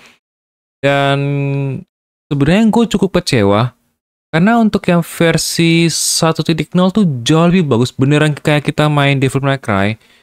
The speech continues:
jadi cuma satu karakter aja, Oko Hantam. Nah, tapi untuk yang versi terakhir yang tes kemarin, dia udah niru kayak Honkai Impact gitu loh. Jadi satu party bisa tiga orang,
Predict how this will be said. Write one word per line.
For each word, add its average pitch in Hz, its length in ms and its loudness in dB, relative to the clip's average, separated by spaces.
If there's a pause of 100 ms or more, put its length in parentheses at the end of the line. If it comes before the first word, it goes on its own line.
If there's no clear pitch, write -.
(160)
jadi 123 240 0
cuma 110 160 -2
satu 107 160 -4
karakter 113 320 -2
aja, 95 480 0 (320)
Oko 101 160 -6
Hantam. 95 400 -6 (560)
Nah, 104 80 -8
tapi 202 320 0
untuk 180 320 0
yang 151 240 0
versi 151 480 -2 (320)
terakhir 147 560 -2
yang 147 180 0
tes - 300 -4
kemarin, 156 720 0 (640)
dia 196 160 2
udah 190 160 4
niru 156 640 2
kayak 139 800 0 (560)
Honkai 139 320 -2
Impact 131 240 -6
gitu 139 160 -4
loh. 95 240 -2 (480)
Jadi 131 140 -4
satu 123 260 -4
party 110 480 -2
bisa 127 240 -2
tiga 113 240 -2
orang, 98 560 -2